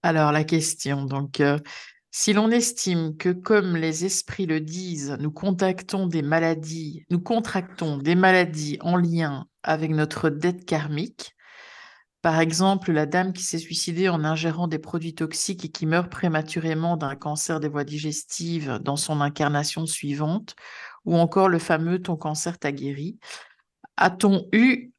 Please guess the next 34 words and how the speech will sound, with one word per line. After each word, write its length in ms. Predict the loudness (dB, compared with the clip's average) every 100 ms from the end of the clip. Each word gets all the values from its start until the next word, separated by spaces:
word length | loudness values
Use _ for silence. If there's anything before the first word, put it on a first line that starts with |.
| _ _
euh, 520 | 4 4 4 2 -2 0
une 200 | 2 4
communication 800 | 4 4 4 2 2 0 -2 -4
sur 180 | -4 -2
la 140 | 0
symbolique 880 | 0 -2 2 0 0 -6 -12 -18 -12
de 140 | -6
maladies 560 | 0 2 2 0 -4 -8
telles 300 | -4 -4 -4
que 300 | -2 0 0
Alzheimer, 760 | 0 0 0 -2 -4 -4 -2 -4 -6 _
Parkinson 880 | -8 -6 -6 -4 -2 -2 -2 -2 -4
ou 100 | -2
encore 360 | -4 -2 -2 0
Gilles 240 | -2 -2
de 80 | 0
la 140 | -2
Tourette ? 560 | -4 -8 -8 -8 -12 -20 -18 -16 -14 -16 _
Je 160 | 2
parle 320 | 4 6 6 6
de 80 |
celles-là 460 | 4 6 6 8 6
car 240 | 6 4
il 120 | 4 4
y 100 | 4
a, 200 | 4 0 _
il 140 | 0 2
y 60 |
en 100 | 4
a 100 | 2
de 80 | 2
plus 260 | -2 -4 -2
en 140 | -2
plus 520 | -4 -4 -4 -4 -8